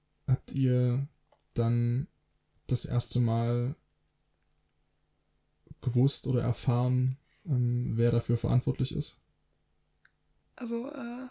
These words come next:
Speaker 1: Dass es die Hamas ist, oder war das euch irgendwie schon
Speaker 2: relativ,
Speaker 1: klar?
Speaker 2: relativ schnell. Also als es hieß eben, dass Terroristen von Gaza infiltriert sind, äh, nach Israel, wussten eigentlich die meisten. Also das haben wir relativ schnell rausgefunden.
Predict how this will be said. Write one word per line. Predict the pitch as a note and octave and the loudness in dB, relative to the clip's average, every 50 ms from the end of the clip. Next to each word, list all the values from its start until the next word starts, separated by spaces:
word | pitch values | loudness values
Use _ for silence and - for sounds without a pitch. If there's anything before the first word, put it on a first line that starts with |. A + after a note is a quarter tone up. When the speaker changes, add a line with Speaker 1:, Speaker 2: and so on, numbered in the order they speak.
| - | -2
Speaker 1:
Dass | - B2 B2 | 0 2 2
es | B2 B2 - | 2 2 2
die | - B2 A#2+ | 2 4 4
Hamas | B2 A#2+ A#2+ B2 C#3 - | 4 4 4 4 2 2
ist, | D#3 E3+ D#3 - | 2 0 -2 0
oder | C3+ B2+ A#2+ A#2+ | 0 0 2 2
war | A#2+ B2 | 4 4
das | B2+ B2 - | 4 4 2
euch | B2 B2+ - | 2 2 2
irgendwie | D3 C3+ B2+ B2 B2+ B2 | 4 4 6 6 6 4
schon | A#2+ - B2+ B2 | 4 4 4 2
Speaker 2:
relativ, | A#2+ - - | 2 0 0
Speaker 1:
klar? | - B2+ B2 B2 A#2+ A#2 | 0 2 4 2 2 2
Speaker 2:
relativ | A#3 A#3 A#3+ B3 B3 - - A#3+ A#3 | 0 -2 -2 -4 -4 -6 -6 -8 -8
schnell. | - - B3+ B3 A#3 A#3 A#3+ - | -8 -8 -6 -4 -4 -4 -4 -4
Also | - A#3 A3+ A#3 A#3 | -4 -2 -2 -2 -2
als | - B3 A#3 - | -2 -4 -6 -8
es | A#3+ - | -8 -8
hieß | - C4+ C4 - - | -6 -6 -6 -4 -4
eben, | B3+ A#3+ A#3 | -2 -2 -2
dass | A3+ A#3 - - _ - | -2 -4 -8 -12 _ -12
Terroristen | - C4 B3 B3 A#3+ A#3+ A#3+ B3 A#3+ - - - B3 A#3+ A#3+ B3+ B3+ B3 - | -10 -8 -6 -6 -6 -4 -4 -6 -6 -6 -8 -6 -6 -4 -4 -4 -6 -8 -10
von | - - B3 A#3+ A#3+ A#3+ | -8 -6 -4 -4 -2 -2
Gaza | A#3 A#3+ A#3 A#3+ A#3+ A#3+ A#3 A#3 A#3 A#3 A#3 A#3 A#3+ - | -2 0 2 2 2 2 0 0 -2 -2 -2 -2 -2 -4
infiltriert | - B3 A#3 - - B3+ A#3+ - - C4+ C4 B3+ - | -2 -4 -4 -4 -6 -8 -10 -10 -8 -8 -10 -10 -8
sind, | - B3+ B3+ B3 A#3+ - - _ _ - - - _ _ _ _ _ _ _ - - | -8 -6 -6 -6 -6 -8 -12 _ _ -20 -20 -20 _ _ _ _ _ _ _ -12 -8
äh, | A#3+ A#3 A#3 A#3 | -6 -6 -4 -4
nach | A#3 A3+ A#3 A#3 | -4 -4 -4 -6
Israel, | - - A#3+ - - - - B3+ B3+ A#3 A#3 A#3 A3+ A3+ A#3 A#3+ - - _ _ _ _ _ _ _ _ _ _ _ _ _ _ _ _ _ - | -6 -8 -10 -10 -10 -8 -6 -4 -2 -2 -2 -4 -4 -4 -6 -8 -10 -12 _ _ _ _ _ _ _ _ _ _ _ _ _ _ _ _ _ -6
wussten | B3 A#3 - - A#3+ | -6 -6 -6 -6 -4
eigentlich | A#3 A#3 A3+ A3 A3 | -4 -4 -4 -4 -6
die | - A#3 | -6 -6
meisten. | A3+ A3+ A3+ A3+ | -4 -4 -2 -2
Also | A#3+ A#3 A#3 A3+ A3+ | -2 -2 -2 -4 -6
das | A3 - A#3+ A#3+ - | -4 -4 -4 -4 -2
haben | C4+ C4 | -2 -2
wir | B3+ A#3+ A#3 A#3+ | -2 -2 -2 -2
relativ | A3+ A3+ A#3+ A#3+ - - A3+ | -2 -4 -4 -4 -8 -10 -12
schnell | - - B3 B3 A#3 A#3 | -12 -8 -6 -6 -6 -4
rausgefunden. | A#3 A#3+ A#3 A#3+ A#3 - - A#3 - - B3+ B3 B3 A#3+ - C4 C4 C#4 C#4+ | -4 -4 -6 -6 -6 -10 -14 -14 -12 -8 -8 -6 -6 -6 -6 -4 -4 -4 -6